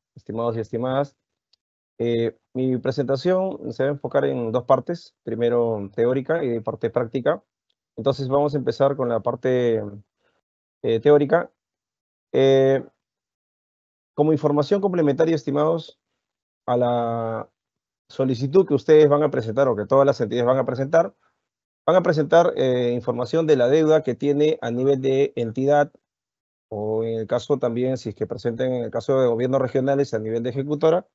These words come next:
van a presentar el nivel total de la deuda. Y esa deuda o esa información la van a obtener del aplicativo informático de demandas judiciales, ¿de acuerdo?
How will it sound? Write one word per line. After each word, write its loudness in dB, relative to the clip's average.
van 4
a 4
presentar 0
el -2
nivel 0
total 0
de -2
la -2
deuda. -2
Y 0
esa 0
deuda 2
o -2
esa -4
información 2
la -4
van -2
a -2
obtener 0
del 2
aplicativo 0
informático 0
de 4
demandas -2
judiciales, -4
¿de -14
acuerdo? 2